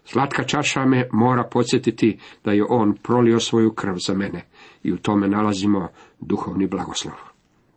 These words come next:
Riječi koje sam vam govorio, duh su i život su. Tijekom svog službovanja sam zajednici uvijek čitao Božju riječ za vrijeme blagovanja Gospodnje večere. Nalazim da Božja riječ sjedinjuje i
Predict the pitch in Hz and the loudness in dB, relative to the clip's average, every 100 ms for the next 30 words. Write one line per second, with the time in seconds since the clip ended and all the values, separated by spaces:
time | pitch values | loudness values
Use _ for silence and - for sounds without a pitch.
0 | _ _ _ _ _ _ _ _ - 98 | _ _ _ _ _ _ _ _ -4 2
1 | 123 - 131 127 - - - 110 - 107 | 2 2 0 0 -8 -12 -2 -2 0 -2
2 | 101 92 90 110 107 95 90 113 - - | -2 -2 0 2 2 0 0 -2 -2 -4
3 | 107 92 87 - - - _ - - _ | -2 -2 -6 -10 -18 -20 _ -20 -20 _
4 | - 123 127 117 127 127 - 131 117 120 | -2 0 0 0 2 0 0 2 2 2
5 | 117 117 113 - 117 - 98 110 110 107 | 2 2 2 0 0 0 -4 -2 0 0
6 | - 104 117 113 - 113 110 113 98 113 | 0 -2 2 0 0 -4 0 0 0 0
7 | 110 107 117 113 - 95 101 110 107 - | 2 2 2 0 -2 -4 0 2 0 -4
8 | - - - 104 101 101 101 95 - - | -20 -12 -4 -2 0 0 -2 -4 -8 -6
9 | 98 98 92 - - - - _ _ - | -6 -4 -6 -8 -10 -12 -20 _ _ -20
10 | - - 123 123 123 117 101 98 120 117 | -10 -2 0 2 2 2 2 0 2 2
11 | 113 117 110 - - - - - - - | 2 2 0 -6 -8 -12 -14 -14 -16 -14
12 | - - - 110 113 123 131 123 123 104 | -16 -18 -4 0 0 0 0 2 2 0
13 | - - - - - - _ _ _ _ | -4 -20 -20 -20 -20 -20 _ _ _ _
14 | _ - - 107 | _ -10 -2 -2